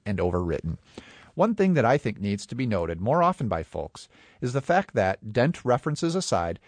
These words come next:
this film would have worked much better as a direct sequel to Batman Begins.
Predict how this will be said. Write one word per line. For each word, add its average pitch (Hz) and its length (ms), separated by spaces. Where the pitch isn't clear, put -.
this 202 160
film 190 240
would 175 100
have 165 100
worked 120 280
much 160 260
better 87 400
as 113 140
a 107 40
direct 104 320
sequel 107 320
to 113 120
Batman 92 400
Begins. 120 520